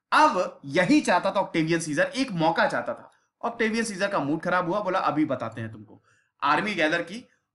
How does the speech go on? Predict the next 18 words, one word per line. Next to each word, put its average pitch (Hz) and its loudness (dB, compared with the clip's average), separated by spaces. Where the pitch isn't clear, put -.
और 220 4
इन्वेड 165 0
कर 147 -2
दिया 143 0
इजिप्ट 143 -6
को, 151 -2
इजिप्ट 180 -2
पे 226 -2
हमला 202 2
बोल 214 0
दिया, 170 -2
ठीक 185 -2
है, 180 -2
इजिप्ट 233 0
पे 269 4
हमला 233 4
बोल 240 0
दिया। 170 2